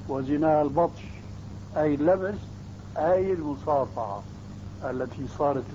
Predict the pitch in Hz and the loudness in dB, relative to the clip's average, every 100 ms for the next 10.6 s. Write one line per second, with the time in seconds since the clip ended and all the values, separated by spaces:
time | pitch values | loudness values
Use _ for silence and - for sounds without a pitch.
0 | 131 151 143 139 170 175 160 120 98 - | 0 2 2 4 6 6 4 -2 -8 -10
1 | - - - - - - - - - 127 | -12 -12 -12 -12 -12 -12 -12 -10 -8 2
2 | 170 160 147 135 120 - 135 127 123 135 | 4 4 0 -2 -4 -4 -4 -4 -2 0
3 | 143 123 110 131 127 135 131 147 135 - | 0 -2 -6 -8 -4 -2 -2 -6 -10 -10
4 | - 143 151 147 147 - - - - - | -2 2 4 2 -2 -6 -12 -12 -12 -8
5 | - 143 165 151 139 135 127 127 127 143 | 0 2 4 4 2 4 2 2 0 4
6 | 160 175 - - - 170 180 175 - - | 6 6 2 -6 2 6 6 4 -4 -10
7 | - - - - - - - - - 131 | -10 -12 -12 -12 -10 -10 -12 -10 -8 -6
8 | 135 - 175 170 147 - - 135 147 185 | -4 2 2 2 -2 -4 0 0 4 4
9 | 147 120 139 123 - 170 120 113 123 131 | 2 -2 -6 -2 4 4 2 -4 -4 -4
10 | 110 101 - 135 139 | -6 -10 -6 -2 0